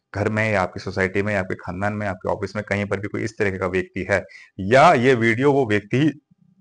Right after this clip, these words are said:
देख रहा है जिसको ये सिम्टम है, तो एक कंसल्टेशन जरूर लीजिए किसी अच्छे साइकोलॉजिस्ट, अपने नजदीकी या अच्छे साइकियाट्रिस्ट के साथ।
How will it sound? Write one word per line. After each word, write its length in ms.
देख 260
रहा 260
है 120
जिसको 300
ये 140
सिम्टम 400
है, 160
तो 300
एक 300
कंसल्टेशन 600
जरूर 280
लीजिए 280
किसी 200
अच्छे 220
साइकोलॉजिस्ट, 680
अपने 160
नजदीकी 500
या 60
अच्छे 160
साइकियाट्रिस्ट 580
के 80
साथ। 180